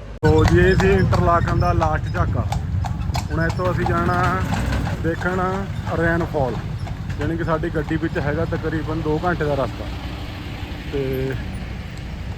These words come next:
ਆਹ ਸੀ ਇੰਟਰਲਾਕਨ ਜਿਹੜਾ ਤੁਹਾਨੂੰ ਅੱਜ ਦਿਖਾਇਆ। ਲੋ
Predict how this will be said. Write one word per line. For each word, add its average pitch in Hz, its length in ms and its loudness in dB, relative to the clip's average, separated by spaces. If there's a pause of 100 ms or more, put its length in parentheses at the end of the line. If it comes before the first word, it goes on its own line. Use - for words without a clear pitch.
(100)
ਆਹ 160 180 -2
ਸੀ 165 160 -4
ਇੰਟਰਲਾਕਨ 135 640 -2 (220)
ਜਿਹੜਾ 151 160 2
ਤੁਹਾਨੂੰ 151 260 2
ਅੱਜ 143 100 0
ਦਿਖਾਇਆ। 131 400 0 (2000)
ਲੋ 135 160 8